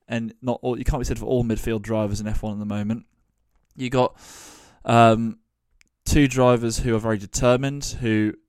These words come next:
have been classed as future world champions in the past, um, and also they're two drivers who <sighs> in the best possible way, their potential and their talent, almost not that anyone deserves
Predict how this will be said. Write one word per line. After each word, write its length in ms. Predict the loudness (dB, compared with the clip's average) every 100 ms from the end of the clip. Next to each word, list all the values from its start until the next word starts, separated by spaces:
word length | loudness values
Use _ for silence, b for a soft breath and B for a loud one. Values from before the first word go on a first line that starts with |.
| _ _
have 200 | -10 -4
been 340 | -2 -2 -4 -6
classed 420 | -4 0 2 0
as 140 | -2
future 360 | -2 -4 -6 -8
world 200 | -6 -6
champions 600 | -6 -6 -4 -6 -6 -10
in 160 | -10 -10
the 100 | 2
past, 580 | 2 2 -2 -6 -10 -16 B B B B B -4
um, 640 | 0 2 2 0 -2 -8 _ _ _ _ _ -10 -4
and 140 | 0
also 200 | 0 0
they're 120 | -2
two 200 | 0 0
drivers 440 | 2 2 4 0 2
who 260 | 2 2 -2 b b b b b b b b b _ _ -6
<sighs> 760 | -6 -6 _ -18 -12 -6 -6
in 100 | -4
the 60 | -2
best 220 | 2 4
possible 320 | 4 2 4
way, 300 | 4 4 2 -6 0
their 160 | 2
potential 680 | 2 2 2 2 0 -2 -2
and 180 | -2 0
their 120 | 0
talent, 520 | 2 2 2 0 -8 _ _ _ _ _ _
almost 540 | -2 0 0 -2 -8 -6
not 160 | -2
that 80 | 0
anyone 280 | 2 2 4
deserves 840 | 4 6 6 6 4 0 -2 -6